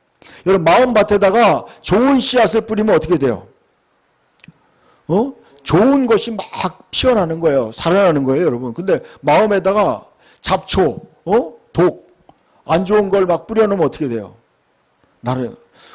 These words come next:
우리 옥상에 조그만 화단이 있는데요. 보니까 복숭아가 열었어요, 복숭아가. 응? 먹을만 하더라고, 맛있더라고요. 그 우리 복숭아를 심은 적이 없어요,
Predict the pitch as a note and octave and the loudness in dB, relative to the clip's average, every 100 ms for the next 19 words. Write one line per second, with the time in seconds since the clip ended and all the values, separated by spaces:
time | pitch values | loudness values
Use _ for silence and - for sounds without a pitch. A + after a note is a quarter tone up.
0 | - D3 E3 D#3+ - D3+ C#3 C3+ E3+ E3 | -6 -2 0 -2 -2 -2 -2 -4 -6 -8
1 | D3+ C#3 C#3 E3+ D3 A#2+ G#2+ G2+ G#2+ G#2+ | -6 -4 -4 -2 -2 -2 -6 -10 -12 -12
2 | - _ _ _ _ _ _ _ _ _ | -16 _ _ _ _ _ _ _ _ _
3 | _ _ _ - E3 F3 F3 C#3+ G#2+ - | _ _ _ -4 -2 0 2 0 -2 -4
4 | D#3 - A3 G3 F3 C#3+ C3+ C#3 - B2+ | -4 -4 0 2 2 2 0 -4 -6 -10
5 | - C3+ - B2+ F#2 F#2 F#2+ F#2+ _ _ | -12 -14 -14 -14 -14 -16 -16 -20 _ _
6 | _ _ _ C3+ F#3+ A#3+ _ _ _ _ | _ _ _ -16 -16 -16 _ _ _ _
7 | _ _ _ - _ _ _ _ _ _ | _ _ _ -20 _ _ _ _ _ _
8 | _ A3+ _ C3+ B2 D3 F3 D#3+ C3+ A#2 | _ _ _ -4 2 2 2 0 -2 -6
9 | G#2+ F#2+ G#2+ - C3+ G#2 F2 - A2 _ | -8 -8 -10 -8 -8 -8 -10 -18 -20 _
10 | _ _ _ _ _ _ _ - D#3 D#3 | _ _ _ _ _ _ _ -6 -2 0
11 | F#3+ D3 C#3 G3 F#3 F3 - A#3 A#3+ F3+ | 0 -2 -4 0 2 2 0 -2 0 0
12 | D#3 A#2+ G2+ D#3+ D#3+ A2 A2+ | -2 -4 -4 -4 -2 -4 -8